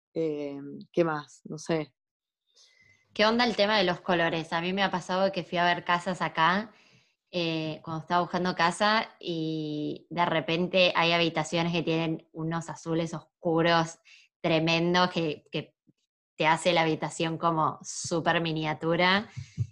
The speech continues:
Speaker 2: Eh, ¿cómo, o sea, qué, qué colores aconsejás como para espacios comunes, eh, o la habitación?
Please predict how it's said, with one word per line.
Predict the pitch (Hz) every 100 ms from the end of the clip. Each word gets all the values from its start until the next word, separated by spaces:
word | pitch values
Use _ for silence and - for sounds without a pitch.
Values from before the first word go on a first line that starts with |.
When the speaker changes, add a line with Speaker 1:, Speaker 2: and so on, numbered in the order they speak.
| _ -
Speaker 2:
Eh, | 175 160 151 151 147 147 147 _
¿cómo, | 185 180
o | 180 170 160 143 - _ _ _ _
sea, | - 170 160
qué, | 190 - _ _ -
qué | 202
colores | 208 208 196 208 190
aconsejás | 160 165 165 160 175 175
como | 180 170
para | 156 151
espacios | - 170 175 156
comunes, | 170 165 170 170 165 165 165 160 - _ -
eh, | 156 147 143 -
o | 147
la | 147
habitación? | 147 147 143 - 165 160 165 160 160 165